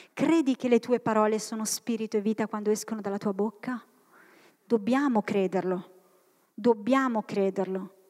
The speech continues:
Dobbiamo credere che questa parola è potente nella nostra bocca. Geremia,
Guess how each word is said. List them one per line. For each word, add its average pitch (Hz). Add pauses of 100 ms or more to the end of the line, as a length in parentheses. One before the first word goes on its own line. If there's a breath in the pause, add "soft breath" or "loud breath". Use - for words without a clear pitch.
(300 soft breath)
Dobbiamo 240
credere 220
che 226
questa 269
parola 254
è 262
potente 247
nella 233
nostra 208
bocca. 190 (920 loud breath)
Geremia, 254